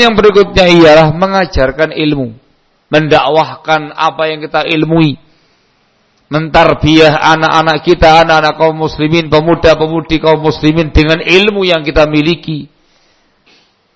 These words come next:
mendakwai mereka untuk berilmu, untuk mengamalkan ilmu juga. Yang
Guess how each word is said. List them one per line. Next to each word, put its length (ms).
mendakwai 560
mereka 480
untuk 400
berilmu, 560
untuk 160
mengamalkan 720
ilmu 320
juga. 320
Yang 220